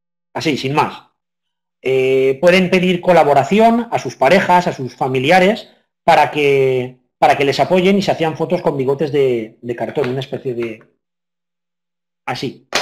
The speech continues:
Sí, eh, yo recuerdo algo de Australia también, Chema. Eh, a finales de dos mil doce, el British Medical Journal saca un articulito que dicen que si Movember está confundiendo a los hombres, porque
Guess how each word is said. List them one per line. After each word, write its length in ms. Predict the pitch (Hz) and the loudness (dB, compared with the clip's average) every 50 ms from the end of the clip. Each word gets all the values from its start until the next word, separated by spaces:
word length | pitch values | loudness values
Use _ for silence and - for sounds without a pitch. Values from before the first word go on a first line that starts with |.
| - - - _ _ _ _ _ _ _ _ _ _ _ _ _ _ _ _ _ _ _ _ _ | -6 -10 -16 _ _ _ _ _ _ _ _ _ _ _ _ _ _ _ _ _ _ _ _ _
Sí, 260 | - - 185 160 139 | -2 -2 0 2 2
eh, 100 | 139 123 | 0 0
yo 120 | 135 165 | 0 0
recuerdo 300 | 170 180 180 185 180 175 | 0 2 0 2 2 4
algo 140 | 175 165 170 | 4 4 2
de 100 | 160 160 | 2 0
Australia 400 | 139 135 123 - 151 139 127 113 | 0 -2 -2 0 0 0 2 0
también, 260 | - 117 117 113 107 | -2 -4 -4 -6 -8
Chema. 360 | - - 117 104 98 98 - _ _ _ _ _ _ _ _ _ _ _ _ _ | -8 -8 -8 -8 -8 -12 -18 _ _ _ _ _ _ _ _ _ _ _ _ _
Eh, 600 | - 143 143 143 143 143 143 147 147 - _ _ _ _ _ _ _ _ _ _ _ _ _ _ _ _ _ _ _ _ | -2 0 2 2 2 0 -2 -4 -10 -14 _ _ _ _ _ _ _ _ _ _ _ _ _ _ _ _ _ _ _ _
a 100 | 170 160 | -6 -4
finales 260 | - 160 175 214 208 | -2 0 0 0 2
de 60 | 254 | 2
dos 160 | 247 247 220 | 2 0 0
mil 180 | 202 208 202 196 | 0 0 2 2
doce, 240 | 220 254 254 240 220 | 2 2 2 0 0
el 80 | 196 | 0
British 260 | 170 180 175 214 214 202 | 0 0 -2 -2 -2 0
Medical 360 | 214 202 196 196 190 185 185 | 0 0 2 2 2 2 2
Journal 600 | 208 240 226 208 190 185 226 277 - - _ _ _ _ _ _ _ _ _ _ _ | 2 0 2 2 2 0 0 -2 -6 -14 _ _ _ _ _ _ _ _ _ _ _
saca 340 | _ - - 196 190 180 156 | _ -4 -4 0 0 0 0
un 100 | 160 190 | 2 2
articulito 880 | 254 254 247 269 - 214 214 240 247 196 190 208 262 - - _ _ _ _ _ _ _ | 0 2 0 -2 -2 -2 -2 -2 -2 0 0 0 -2 -2 -8 _ _ _ _ _ _ _
que 100 | _ 160 | _ -4
dicen 240 | 165 175 175 220 202 | -2 0 0 0 0
que 80 | 202 190 | 0 0
si 100 | - 175 | 0 2
Movember 340 | 151 147 170 190 202 - | 2 2 2 2 2 2
está 180 | 202 190 196 180 | 2 2 2 0
confundiendo 420 | 196 185 - 180 165 170 180 185 | 0 0 0 -2 -4 -2 0 0
a 40 | 175 | 0
los 140 | 151 - - | 0 0 -2
hombres, 400 | 151 131 120 110 104 95 - _ _ _ _ _ _ _ | -2 -4 -4 -6 -10 -12 -16 _ _ _ _ _ _ _
porque 640 | - 220 233 - - 180 139 120 - - _ _ | 0 2 2 2 0 -2 -2 -2 -4 -10 _ _